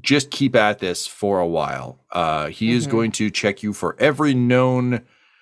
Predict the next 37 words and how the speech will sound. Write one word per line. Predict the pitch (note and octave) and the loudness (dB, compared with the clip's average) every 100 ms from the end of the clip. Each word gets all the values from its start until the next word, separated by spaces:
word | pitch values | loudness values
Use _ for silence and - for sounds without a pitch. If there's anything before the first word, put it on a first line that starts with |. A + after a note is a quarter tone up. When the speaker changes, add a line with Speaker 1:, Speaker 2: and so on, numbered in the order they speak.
| _ _ _ _ _ _ _ B2+ | _ _ _ _ _ _ _ -4
Speaker 1:
Xenos | G#2 C3 C3 B2+ - | 2 4 4 2 -4
plague | - A#2 B2 B2 A#2+ A#2 A2 G2 - | -10 0 2 4 0 -2 -6 -12 -6
mutation. | A2 G2+ A#2 A2 - G#2+ G#2 - | -6 -2 0 0 0 -2 -2 -2
Uh, | G2 F#2 F2 - | 0 2 0 -4
it's | - D3+ | 0 2
up | C#3+ | 2
to | C#3+ | 0
you | C#3 | 2
to | B2+ | 0
try | B2+ B2 | 0 0
and | A#2+ G#2+ F#2 | 0 -4 -2
get | A#2 | 0
out | A2 G#2+ | 2 0
of | G2 | -2
this. | E2 D#2 - - - | -6 -8 -8 -8 -4
Uh, | F2+ E2 D#2 | -2 -2 -4
so | - G2 | -6 -8
we | |
find | G2 D3 D3+ | 2 4 4
ourselves | C#3+ - B2+ A#2+ A2+ - _ _ _ _ _ _ _ - | 0 0 2 2 -2 -8 _ _ _ _ _ _ _ 2
in | G3 | 2
social | - A2 G#2+ | 2 -2 -4
combat. | A2+ B2+ A2+ F#2+ D#2+ D2 - - | -2 0 0 0 -2 -4 -4 2
Uh, | A2+ A#2 B2+ | 4 4 2
<laughs> | D#3 | 0
Speaker 2:
Oh, | C3 | -2
Speaker 1:
so, | F#3 A#3+ | 0 4
Speaker 2:
no. | C4+ - A#3+ - G#3 G3+ - B3 - - - - _ _ | 4 4 0 -2 -6 -10 -12 -18 -16 -20 -20 -20 _ _
Speaker 1:
um, | - A2+ A2 A2 A2 G#2+ - _ | 0 2 2 0 -4 -6 -10 _
you | A#2+ | 0
tell | C#3 F3 E3 | 2 4 4
me | D3+ D3+ | 2 0
how | A#2+ B2 | 0 0
you're | A#2+ A#2+ | 0 0
gonna | A#2+ | -2
try | A2+ B2 A2 | 0 0 0
and, | A2 G#2 G#2 | -2 -4 -6